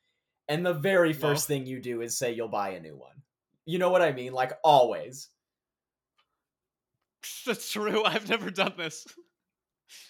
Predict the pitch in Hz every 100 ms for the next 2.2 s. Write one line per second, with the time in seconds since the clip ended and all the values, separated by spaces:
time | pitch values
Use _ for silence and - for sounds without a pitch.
0 | _ 175 247 254 254 285 320 208 233 247
1 | 269 - 240 240 240 233 214 - 202 202
2 | 254